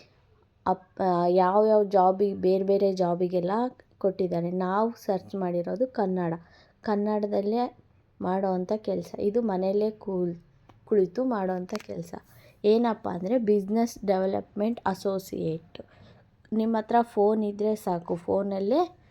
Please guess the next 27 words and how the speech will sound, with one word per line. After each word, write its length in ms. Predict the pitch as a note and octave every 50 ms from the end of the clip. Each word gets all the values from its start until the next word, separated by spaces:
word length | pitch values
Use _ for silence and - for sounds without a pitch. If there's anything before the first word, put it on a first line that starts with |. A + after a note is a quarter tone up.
| _ _ _ _ _ _ G#3
ಮಾಡೋ 260 | G3 F#3 F#3 F#3 F#3+
ಅಂಥ 240 | F#3 F3+ F3+ - A3 A3+
ಕೆಲಸ 480 | A3 - G#3 F#3 E3+ F3 F3 E3+ -
ಇದು. 440 | F3+ E3+ E3 E3 E3 D#3 - A3 A#3+ - - - _ _ _ _ - - _ _ _ _ _ _ _ _ _ _ _ _ _ _ _ _ _ - _ -
ಇಲ್ಲಿ 220 | A3+ A3+ A#3+ A#3
ನೋಡಿ, 260 | G#3+ G3 F#3+ F3+ F#3 F#3 F3 G#3+
ಇಲ್ಲಿ 360 | G#3 G3+ G3+ G3+ A3 A#3 A#3
ಲೊಕೇಶನ್ನು, 960 | A3 G3 F#3+ F#3+ - A3 G3+ G3 - - - G3+ F#3+ G3 G3 G#3 G#3+ A3+ A3+
ರಿಮೋಟ್ 440 | G#3+ G#3+ G3+ G3+ G#3 G#3+ A3 G#3+ -
ಕಂಟ್ರೋಲು, 600 | - - G3+ F#3+ F3+ E3+ F#3 F#3 F3+ E3 E3 - - - - - - - - - G3+
ರಿಮೋಟು, 600 | G3+ A3 G#3+ A3 A3 A3 G#3+ G#3+ - - - - - -
work 320 | - G3+ G3+ G3 G3 - - -
from 240 | G#3 G#3+ G#3 G#3 G3+
home. 580 | F#3+ - G3+ F#3 F3+ F3 F3 E3+ E3+ - - - - - - - - - - - - - - - G#3+
ಎಷ್ಟಿದೆ 560 | A3 A3 - - - - B3 A#3 A3+ A3 G#3
ಅಂದರೆ, 460 | G3+ G3 G3 G3 G3+ A3 A#3+ C4 C#4 C4+ - - - - - - -
ತ್ರೀ 240 | - A#3 A#3 A#3 A#3
to 220 | A#3 - C4 C4+ C4
ಸಿಕ್ಸ್ 400 | C4 - A3+ A3 - - - -
ಎಲ್ 220 | - G#3 G3 G3 G3
ಪಿ 180 | - - G3+
ಎ 420 | G3 F#3+ G3 F#3+ F#3+ F#3 F3 E3+ E3
ಐತಿ. 440 | E3 E3 E3+ - - - - - - - - - _ - - _ _ _ -
ವರ್ಕ್ 480 | G#3 G#3 G#3 G#3 - - _ - G#3+ G#3
ಡೀಟೇಲ್ಸು, 640 | A3+ A3 G#3+ G#3+ - G3+ G3 G3 G3 - A#3 A3+
ಬಿಸಿನೆಸ್ 640 | G#3+ G#3 G3+ G3+ G3 G3 G#3 G#3+ A3 A3 - - A3
ಡೆವಲಪ್ಮೆಂಟ್ 840 | G#3 G3+ G3 F#3+ F#3 F#3 F#3 F#3 - _ - G#3 G#3 A3 A#3 A#3